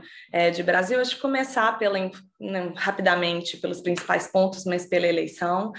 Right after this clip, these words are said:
Foi um resultado bem mais apertado do que acho que tava quase todo mundo esperando, né? Reforça ali força do Bolsonaro, especialmente do bolsonarismo, do conservadorismo no país.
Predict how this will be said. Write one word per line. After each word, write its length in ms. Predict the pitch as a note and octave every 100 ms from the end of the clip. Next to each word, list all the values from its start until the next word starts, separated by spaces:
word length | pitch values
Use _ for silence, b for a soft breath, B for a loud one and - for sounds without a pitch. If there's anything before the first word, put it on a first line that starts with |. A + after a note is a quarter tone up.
| B B B
Foi 120 | F#3+
um 40 | G3+
resultado 640 | G3 G3 G3 F#3 F#3 F3+
bem 220 | F#3+ A#3
mais 280 | A3+ G3 F3+
apertado 600 | E3+ F3 - E3 E3 E3
do 80 | -
que 380 | - E3 E3 -
acho 160 | E3+ -
que 200 | - -
tava 180 | E3+ E3
quase 400 | F3 F#3+ F3+ E3+
todo 220 | F3 E3
mundo 220 | E3 D#3+
esperando, 680 | - D#3+ D3+ D#3 F#3+ G#3 E3
né? 240 | E3 F3 B B -
Reforça 600 | F3 E3+ F3 F3+ F3 E3+
ali 180 | E3+
força 420 | E3 F3 F3 - D#3+
do 140 | D#3+
Bolsonaro, 560 | D#3+ D#3+ E3 E3 F#3 E3
especialmente 800 | - E3+ F3 E3+ E3+ E3+ F3 - B B -
do 60 |
bolsonarismo, 1000 | E3 E3+ E3+ D#3+ D#3 E3+ A#3 G#3+ F3+ F3
do 120 | E3 D#3
conservadorismo 1000 | E3 E3 E3 D#3+ D#3 E3+ A3+ G#3 E3+ D#3+
no 120 | D#3+
país. 540 | E3 E3 E3+ G3+ -